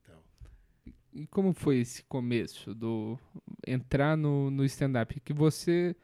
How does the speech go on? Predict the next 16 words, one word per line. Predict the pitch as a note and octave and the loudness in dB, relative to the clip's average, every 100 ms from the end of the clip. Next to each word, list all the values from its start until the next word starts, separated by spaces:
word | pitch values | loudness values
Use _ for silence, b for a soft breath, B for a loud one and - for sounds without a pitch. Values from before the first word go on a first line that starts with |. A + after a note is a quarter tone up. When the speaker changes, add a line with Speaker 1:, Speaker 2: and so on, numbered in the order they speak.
| b b b b | b b b b
Speaker 2:
você | - - | -6 0
entrou | D#3+ - F3 | 2 4 4
bem | D#3+ E3+ G3+ | 6 6 6
no | G#3+ | 6
início, | G#3 F#3+ B2 - A#2 | 6 6 4 0 -4
né? | G#2+ A2 D3 F#3 E3+ | -4 -6 -8 -14 -18
Que | - | -10
você | C3+ B2 | -2 -2
Speaker 1:
É. | |
Speaker 2:
fez | G2 C3+ | 0 -2
parte | - B2+ B2 - | 2 2 2 -2
do, | B2 C3 B2 B2 A#2+ A#2 | 0 2 4 4 2 2
Speaker 1:
Do | A#2+ | -2
Comédia | A#2+ A#2+ A#2+ D3 | -4 -8 -8 -8
em | |
Speaker 2:
do | - | -4